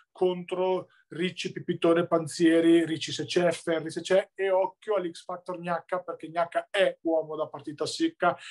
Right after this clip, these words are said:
è uomo di, di dentro fuori, quindi così come Giampaoli, che potrebbe essere uno che da, in partita da dentro fuori comunque sono abituati a giocare. Vediamo, sono molto curioso, sono, insomma, non vedo l'ora di vederla sta partita qua.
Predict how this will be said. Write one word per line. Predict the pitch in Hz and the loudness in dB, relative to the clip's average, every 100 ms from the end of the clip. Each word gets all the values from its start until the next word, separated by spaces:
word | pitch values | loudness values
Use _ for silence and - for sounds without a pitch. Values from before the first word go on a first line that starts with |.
| - - | -12 0
è | 196 180 180 | 2 2 0
uomo | 170 160 156 147 | 0 0 -2 -10
di, | 151 151 151 143 - - - _ | -10 -6 -6 -6 -12 -20 -20 _
di | 175 160 | -4 2
dentro | 160 175 175 180 | 4 4 4 2
fuori, | - 185 180 180 185 | 4 6 6 6 2
quindi | - 170 165 160 151 147 147 143 143 143 | 0 -2 0 0 -2 -6 -6 -6 -8 -8
così | 151 151 180 | -6 -2 0
come | 165 160 | 0 -2
Giampaoli, | 156 143 139 156 170 151 | -2 -4 0 2 2 0
che | 147 | -6
potrebbe | 143 143 135 139 | -10 -10 -6 -6
essere | 135 143 135 | -4 -4 -4
uno | 143 143 139 135 135 135 131 127 131 - | -4 -4 -4 -6 -6 -6 -8 -8 -16 -8
che | - 147 | -2 2
da, | 151 - | 2 0
in | 170 | -2
partita | 160 165 160 | 2 4 4
da | 156 | 4
dentro | 156 160 | 2 -2
fuori | - 156 156 | -2 -2 -2
comunque | 151 160 170 | -4 -6 -4
sono | 165 160 | -2 0
abituati | 160 160 156 151 | 0 2 0 0
a | 143 | -6
giocare. | 143 - 127 _ - - - - | -8 -12 -18 _ -20 -20 -20 -10
Vediamo, | 160 170 165 175 196 165 | -2 4 4 6 4 2
sono | 147 151 | -2 -4
molto | 160 160 147 | -6 -6 0
curioso, | 170 151 160 165 | 0 2 0 -4
sono, | 143 139 139 131 131 143 - | -8 -10 -10 -12 -12 -14 -12
insomma, | - 143 | -4 -4
non | 160 | 0
vedo | 175 175 | 4 6
l'ora | 175 165 | 6 4
di | |
vederla | 160 165 160 135 | 4 2 -2 -4
sta | 139 | -10
partita | 131 127 127 | -12 -10 -10
qua. | 120 | -10